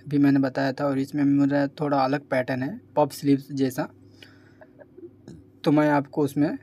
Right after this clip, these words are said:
बताऊंगा इसमें कि पफ स्लीव्स इसके साथ कैसे कटेगा। तो पहले हम अपना मेजरमेंट देख लेंगे, तो क्या हमारा मेजरमेंट है।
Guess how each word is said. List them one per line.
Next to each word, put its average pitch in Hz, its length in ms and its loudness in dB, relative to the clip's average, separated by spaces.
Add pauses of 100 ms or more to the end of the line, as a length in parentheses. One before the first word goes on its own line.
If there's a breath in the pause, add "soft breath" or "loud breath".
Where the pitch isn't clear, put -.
(380)
बताऊंगा 135 500 2
इसमें 139 320 -4 (1600 loud breath)
कि 147 120 0
पफ 143 200 0
स्लीव्स 143 360 -2 (420)
इसके 143 200 -6
साथ 135 240 0 (380)
कैसे 135 240 -6
कटेगा। 127 380 -6
तो 139 140 -8
पहले 139 280 0
हम 147 220 0
अपना 143 500 -2 (360)
मेजरमेंट 147 540 0
देख 147 240 -2
लेंगे, 147 220 0
तो 151 180 -12
क्या 139 220 -4
हमारा 135 400 -2
मेजरमेंट 135 580 -2
है। 156 60 -6